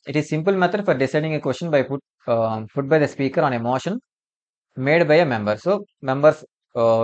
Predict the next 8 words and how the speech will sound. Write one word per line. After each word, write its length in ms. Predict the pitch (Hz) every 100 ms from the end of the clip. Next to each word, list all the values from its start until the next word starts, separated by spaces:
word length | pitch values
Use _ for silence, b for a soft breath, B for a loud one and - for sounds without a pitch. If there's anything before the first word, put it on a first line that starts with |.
| 120
ఇచ్చిన 260 | 123 147 135
మోషన్స్ 420 | 120 117 127 -
పైన 180 | 110 120 -
సింపుల్‌గా 460 | - 151 151 156 160 131
డిసైడ్ 360 | 160 151 139
చేయడానికి 340 | 135 120 135 190
స్పీకర్ 380 | - 139 135
చెప్పేది 380 | 117 104 107 107